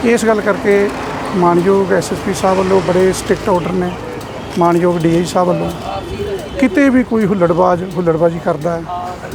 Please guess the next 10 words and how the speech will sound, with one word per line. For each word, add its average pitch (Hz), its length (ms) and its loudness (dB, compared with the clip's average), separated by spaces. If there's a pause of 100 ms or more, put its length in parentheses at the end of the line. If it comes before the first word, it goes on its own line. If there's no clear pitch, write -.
(340)
ਜਾਂ 180 200 0
ਕੋਈ 185 120 -2
ਟ੍ਰਿਪ - 240 -2
ਰਾਈਡਿੰਗ 180 300 2
ਕਰਦਾ 175 320 -4
ਹੈ, 175 140 -4 (560)
ਕੋਈ 196 100 4
ਲੰਡਾ 170 340 2
ਮੋਟਰਸਾਈਕਲ 170 600 0
ਹੈ, 165 120 -4